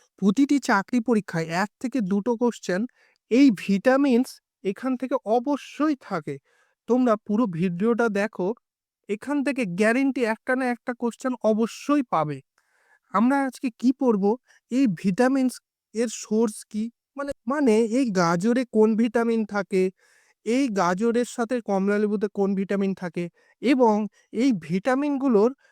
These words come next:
আর একটা নামে কি ডাকা হয় সেটা দেখব। তার সাথে দেখব এই ভিটামিনসের অভাবে কোন কোন রোগগুলো হয় সেগুলো দেখব। এবং সবশেষে সব থেকে ইম্পর্টেন্ট যেটা, সেটা হচ্ছে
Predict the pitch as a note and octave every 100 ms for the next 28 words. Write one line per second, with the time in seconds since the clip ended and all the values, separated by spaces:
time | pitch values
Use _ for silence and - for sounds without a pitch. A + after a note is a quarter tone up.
0 | _ - D3+ G3 G3+ B3 A3 F#3 G#3+ B3+
1 | - B3 B3 A3+ A3 A3+ G3+ G#3+ A3 _
2 | _ - G#3+ A3 C4 B3+ B3+ G#3+ A#3 A#3
3 | _ _ G3+ G#3+ - D4+ C#4+ G#3 C4+ _
4 | _ - F3 B3 G#3 F#3+ C#4 _ - A#3
5 | B3+ E3 F#3+ F3+ C4 C#4 C4+ C#4 - F#3
6 | B3 C#4+ F#3+ A3 - C4 C4+ D4 B3 A3
7 | C4+ A3+ A#3 G#3+ E3 - F3 D4 _ _
8 | - - C4 A3 G#3+ E3+ D#3+ D3 C#3+ D3
9 | _ - F#3 B3+ G#3+ G#3+ - _ - -
10 | B3 - B3+ A#3+ G#3 - C4 D4 - D4
11 | C#4 C4+ A#3+ B3 B3 C#4 B3+ A#3+ G3+ G#3
12 | C#4 _ _ - F#3+ B3+ C4+ - G3